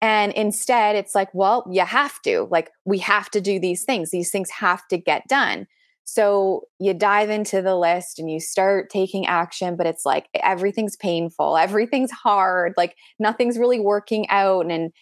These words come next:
it's taking twice as long as it should to do these tasks, whether it's business tasks or household tasks, like, whatever. We've all been there.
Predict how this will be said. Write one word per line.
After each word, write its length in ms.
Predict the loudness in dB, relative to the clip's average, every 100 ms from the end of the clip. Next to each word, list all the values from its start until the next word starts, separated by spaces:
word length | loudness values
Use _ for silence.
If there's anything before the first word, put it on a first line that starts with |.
| _
it's 160 | -6 -4
taking 420 | -2 0 0 -4
twice 400 | -2 0 0 0
as 160 | -4 0
long 260 | 0 0
as 120 | 0 -2
it 100 | -6
should 340 | -2 0 0
to 120 | -4
do 220 | -2 -2 0
these 240 | -2 -2
tasks, 640 | -2 -2 -2 -4 -6 -8
whether 260 | -2 2 2
it's 140 | -2
business 420 | 0 0 0 -6 -2
tasks 460 | 0 0 -2 -2
or 100 | -2
household 420 | 0 0 0 -4
tasks, 400 | 0 -4 -4 -4
like, 140 | -4 0
whatever. 480 | 0 2 0 -2 -2
We've 160 | -2 0
all 160 | 0 2
been 200 | -2 0
there. 280 | -2 -4